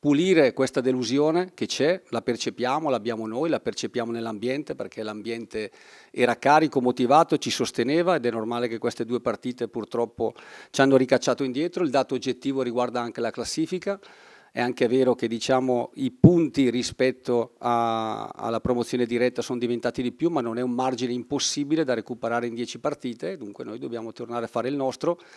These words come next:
anche se oggi il dato oggettivo e guardi la classifica è questo e dobbiamo purtroppo accettarlo e abbiamo pagato duramente queste due partite che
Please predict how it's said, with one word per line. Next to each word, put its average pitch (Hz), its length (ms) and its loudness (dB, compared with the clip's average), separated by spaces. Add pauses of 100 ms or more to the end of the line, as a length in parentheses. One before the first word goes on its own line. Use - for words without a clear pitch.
(120)
anche 120 260 -4
se 110 140 -4
oggi 120 200 -2
il 135 100 -2
dato 113 220 -4
oggettivo 120 460 -4
e - 20 -4
guardi 113 240 -2
la 110 100 -4
classifica 131 520 -4
è 120 80 -2
questo 107 360 -6
e 175 80 -6
dobbiamo 104 400 -6
purtroppo 127 680 0 (500)
accettarlo 139 760 4
e 185 40 6
abbiamo 123 320 2
pagato 123 420 0
duramente 127 520 0
queste 127 260 -6
due 107 160 -8
partite 123 480 -10
che 104 240 -10